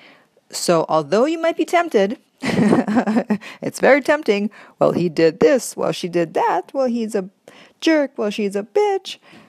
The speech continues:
All you're gonna say at this point is, "Well, he's a great guy," or, "She's a great girl, and it just didn't work out." Yes, we're putting a spin on it. <laughs> We're doing some P R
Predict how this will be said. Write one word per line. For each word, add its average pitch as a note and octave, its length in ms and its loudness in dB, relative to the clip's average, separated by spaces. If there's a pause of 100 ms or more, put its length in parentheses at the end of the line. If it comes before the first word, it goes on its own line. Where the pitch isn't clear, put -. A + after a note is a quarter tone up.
(1000)
All F#3 240 4
you're C#4+ 140 -6
gonna C#4 180 -2
say A3+ 220 0
at F3+ 120 -6
this A#3 160 2
point - 360 -6
is, D3+ 420 -6 (800)
"Well, F3 400 -2 (280)
he's A#3+ 260 0
a E3 60 -8
great - 360 -4
guy," - 540 -6 (420)
or, D3+ 360 -4
"She's C4+ 280 -4
a - 60 -6
great D#3 280 -4
girl, D3 280 -6
and C#3+ 260 -10 (460)
it D4 160 -2
just - 240 -6
didn't D3 240 -4
work - 240 -8
out." - 320 -8 (520)
Yes, F#3 680 0
we're E3 120 -2
putting F#3 320 -2
a F3+ 60 -2
spin F#3+ 460 0
on E3 240 -2
it. E3 280 -2 (360)
<laughs> - 360 -8
We're E3+ 100 2
doing F#3 200 -2
some F3 200 -10
P A3 160 -2
R D#3+ 400 -4